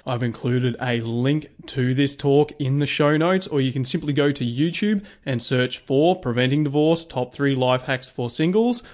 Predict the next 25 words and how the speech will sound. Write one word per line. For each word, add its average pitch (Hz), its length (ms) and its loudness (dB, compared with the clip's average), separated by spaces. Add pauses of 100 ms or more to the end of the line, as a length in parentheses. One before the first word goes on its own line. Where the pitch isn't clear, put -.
(160)
or 117 180 -2
Doctor 120 320 -2
George 123 500 0
Blair 120 460 0
West. 117 540 -4 (260)
So 131 160 -2
it's 131 140 0
without 131 420 2
further 165 460 6
ado, 185 640 6
it's - 140 -10
with 123 200 0
great 139 340 2
pleasure 208 440 6
that 156 160 4
I 143 100 6
welcome 170 420 2
Doctor 139 280 -2
George 175 380 2
Blair 185 260 2
West 190 480 -4
to 175 240 0
the 165 100 0
Superdad 156 500 0
Show. 170 440 -2